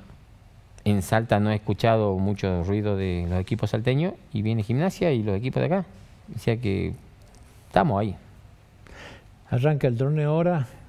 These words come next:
Speaker 2: ¿veinte equipos?
Speaker 1: Veinte equipos, todos obligados a tener femenino, de
Speaker 2: Todo
Speaker 1: por
Speaker 2: contra
Speaker 1: disposición.
Speaker 2: todo, ¿en qué cancha juega?
Speaker 1: Por ejemplo, Gimnasia, eh, jugamos en Papel Noa, en la cancha número uno, que usan los profesionales, por eso te digo que somos prioridad para Gimnasia hoy.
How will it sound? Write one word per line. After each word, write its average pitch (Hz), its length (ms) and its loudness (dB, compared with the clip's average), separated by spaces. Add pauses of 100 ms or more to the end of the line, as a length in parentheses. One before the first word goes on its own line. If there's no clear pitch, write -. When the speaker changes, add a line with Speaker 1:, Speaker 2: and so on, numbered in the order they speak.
(100)
Speaker 2:
¿veinte 143 360 2
equipos? 156 440 -4 (200)
Speaker 1:
Veinte 95 300 0
equipos, - 300 -6 (140)
todos 131 240 4
obligados 117 440 2
a - 20 -2
tener 101 200 0
femenino, 95 380 -2 (120)
de - 120 -2
Speaker 2:
Todo 170 140 4
Speaker 1:
por 156 60 2
Speaker 2:
contra 147 200 2
Speaker 1:
disposición. 156 200 2
Speaker 2:
todo, 143 80 2
¿en 156 60 -2
qué 170 120 0
cancha 139 320 -2
juega? 104 280 -2 (680)
Speaker 1:
Por 113 120 4
ejemplo, 123 540 4
Gimnasia, 123 480 2 (460)
eh, 82 240 0 (800)
jugamos 110 720 0
en 95 140 2
Papel 107 260 2
Noa, 120 240 0 (220)
en 92 80 0
la 82 80 -2
cancha 92 180 0
número 95 240 2
uno, 120 220 0
que 85 180 -8
usan 104 240 0
los 95 80 0
profesionales, 113 580 0
por 107 120 -2
eso 110 80 -4
te 107 60 2
digo 107 140 2
que 87 360 -2
somos 120 280 2
prioridad 104 300 0
para 101 140 -2
Gimnasia 104 380 0
hoy. 101 160 -2